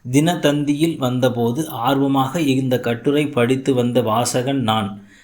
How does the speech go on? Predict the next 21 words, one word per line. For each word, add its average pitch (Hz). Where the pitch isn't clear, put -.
இதனை 143
நூலக-, 147
நூலாக 160
படிப்பதில் 135
கூடுதல் 151
மகிழ்ச்சி. 110
நூலாசிரியர் 143
இல்ல-, 131
இல்லத்தின் 139
பெயரே 131
கவியரங்கம் 135
என்றால் 117
பாருங்கள், 135
கவிதையின் 165
மீது 147
அவருக்கு 123
எவ்வளவு 139
ஈடுபாடு 139
இருக்கும். 107
பல்வேறு 127
விருது, 123